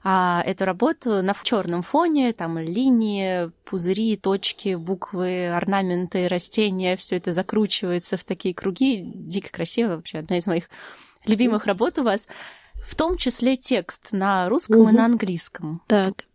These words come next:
Speaker 1: Часто ли вы работаете с текстом? Каково это вообще, работать с текстом в визуальном искусстве? И, может быть, конкретно вот про эти тексты немножко расскажете?
Speaker 2: Да, это д-, довольно интересный момент. Опять-таки, я не, это не, не самоцель, это не потому, что я так вот хочу и всё. Нет,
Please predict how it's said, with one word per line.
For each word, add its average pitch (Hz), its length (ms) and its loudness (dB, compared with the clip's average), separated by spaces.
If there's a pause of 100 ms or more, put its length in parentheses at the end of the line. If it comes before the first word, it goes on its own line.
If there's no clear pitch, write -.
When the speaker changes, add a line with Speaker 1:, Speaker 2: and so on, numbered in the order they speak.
Speaker 1:
Часто 294 420 0
ли 240 100 2
вы 202 360 0
работаете 190 600 -2
с - 80 -4
текстом? 196 920 -2
Каково 220 480 0
это 294 160 -4
вообще, 170 560 0
работать 180 440 -2
с - 100 -4
текстом 170 580 -4
в 170 360 -2
визуальном 190 460 -2
искусстве? 185 680 -2
И, - 20 -6
может 180 280 -2
быть, 175 120 -6
конкретно 190 540 -2
вот 175 120 -4
про 185 160 -4
эти 175 160 -4
тексты - 380 -6
немножко 180 340 -4
расскажете? - 560 -8
Speaker 2:
Да, 254 440 6
это 220 340 4
д-, 208 140 8
довольно 214 360 8
интересный 208 500 2
момент. 208 520 4
Опять-таки, 226 600 2
я 214 240 6
не, 214 160 8
это 208 320 4
не, 214 200 8
не 208 240 6
самоцель, 220 760 2
это 185 140 -6
не 190 100 2
потому, 220 320 0
что - 180 -2
я 175 140 -4
так - 340 -8
вот 180 180 -4
хочу 214 420 0
и 233 120 4
всё. - 360 2
Нет, 226 380 6